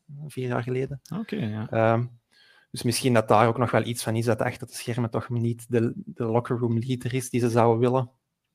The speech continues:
Speaker 2: Ja,
Speaker 1: Eh,
Speaker 2: ja.
Speaker 1: als number one corner, ik weet niet wat er speelt.
Speaker 2: Ja, want, eh, als we het dan even kijken, we kunnen het ook per team gaan bekijken. De New England Patriots tot nu toe aangetrokken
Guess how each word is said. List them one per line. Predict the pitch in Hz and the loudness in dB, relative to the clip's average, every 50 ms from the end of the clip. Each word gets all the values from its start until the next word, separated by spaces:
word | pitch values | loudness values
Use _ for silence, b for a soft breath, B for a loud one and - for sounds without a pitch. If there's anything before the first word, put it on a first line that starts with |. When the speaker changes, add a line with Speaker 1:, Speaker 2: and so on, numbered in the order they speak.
| _ _ _ - - 139 _ - | _ _ _ -18 -18 -16 _ -2
Speaker 2:
Ja, | 131 123 113 110 117 | 2 2 2 2 2
Speaker 1:
Eh, | 113 | 0
Speaker 2:
ja. | 110 | 0
Speaker 1:
als | 110 110 - - - - - | -2 -4 -4 -8 -10 -10 -6
number | - 120 117 113 110 | -4 -2 0 0 0
one | 113 113 | 0 0
corner, | - 120 120 123 120 113 117 147 127 135 | 0 0 0 0 0 -2 -2 -6 -8 -8
ik | 131 131 123 | -8 -10 -8
weet | - 113 107 - _ | -6 -6 -6 -6 _
niet | - 110 - | -12 -12 -12
wat | - - | -12 -16
er | - - | -16 -18
speelt. | - - 123 120 123 - - _ _ b b b b b b b b b | -10 -8 -6 -6 -6 -8 -14 _ _ b b b b b b b b b
Speaker 2:
Ja, | - - 110 104 - - | -8 -6 -6 -6 -6 -6
want, | - 117 110 - | -8 -8 -4 -2
eh, | - 110 - - | -2 0 0 0
als | 117 - | 0 -2
we | - 123 | -2 -4
het | |
dan | - 113 110 113 | -4 -2 -2 -4
even | - - - | -6 -6 -4
kijken, | - - 107 113 117 - 127 123 | -2 0 0 0 0 0 -2 -2
we | 117 | 0
kunnen | - 123 120 110 | 2 2 0 0
het | - - | 0 -4
ook | 110 - | -6 -6
per | - 127 - - | -8 -10 -8 -6
team | - 117 117 123 127 | -6 -4 -2 0 0
gaan | 135 143 139 | 0 0 0
bekijken. | 135 131 - - 127 131 131 127 - 151 143 139 B B B B B B | -2 -2 -4 -2 -2 -2 -2 -4 -4 -6 -6 -6 B B B B B B
De | - 120 | -2 0
New | 120 | 2
England | 123 123 120 123 117 - | 2 2 0 0 -2 -2
Patriots | - 123 127 123 - 131 127 - - | 0 0 0 0 0 -2 -4 -4 -4
tot | - - 104 - | -6 -6 -4 -2
nu | 117 123 | -2 -2
toe | 120 135 123 - | 0 -2 -2 -2
aangetrokken | 107 110 110 110 117 117 - - 120 - - 127 127 120 | -2 -2 -2 -2 -4 -4 -4 -4 -4 -2 -2 -2 -2 -4